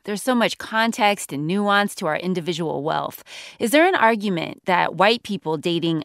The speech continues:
I B P O C women, now that's an acronym for Indigenous, Black, and People of Color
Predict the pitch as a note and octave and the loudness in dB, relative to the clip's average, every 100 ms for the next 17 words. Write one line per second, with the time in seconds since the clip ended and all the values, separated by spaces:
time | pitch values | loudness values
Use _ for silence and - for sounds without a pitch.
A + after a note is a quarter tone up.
0 | _ - E3+ F#3 E3+ F3+ F3+ - - G3+ | _ 2 2 2 0 -4 -4 -8 0 4
1 | A3 A#3 A#3 A3+ F#3+ E3 D3 D3 E3+ - | 4 2 0 0 2 2 2 0 -2 -4
2 | E3 D3+ C#3+ D3+ C#3+ D#3 D3+ C#3+ D#3+ D3 | -2 -2 0 -2 -2 -4 -4 -4 -4 -4
3 | C#3+ D3 C#3+ D3 D3+ C#3 D3 D3 - C#3+ | -2 -2 -2 -2 -4 -4 -4 -4 -8 -4
4 | C#3+ C#3+ - D#3 D#3 C#3 C#3+ - C3+ C#3+ | -4 -4 -8 -8 -8 -10 -12 -10 -10 -6
5 | C#3+ | -8